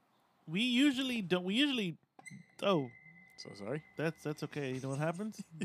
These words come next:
Speaker 1: You know what that means? Don't do it again. <laughs> We usually try to, like,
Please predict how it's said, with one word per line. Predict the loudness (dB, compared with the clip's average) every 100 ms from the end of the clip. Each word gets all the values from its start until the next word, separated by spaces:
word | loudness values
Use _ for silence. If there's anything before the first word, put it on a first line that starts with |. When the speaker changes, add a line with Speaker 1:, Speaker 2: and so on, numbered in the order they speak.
| -8
Speaker 1:
You | -2
know | 0
what | 4
that | 4
means? | 4 0 -2
Don't | -2 -2
do | -2
it |
again. | -4 -8 -12 _ -4
<laughs> | -4 -2 -8 -6 -10 -10 _ _ _ _ -18 -16 -16 -20 -20 -20 -20 -20 -4
We | 2
usually | 8 10 10 6 2
try | 4 4
to, | 6
like, | 4 2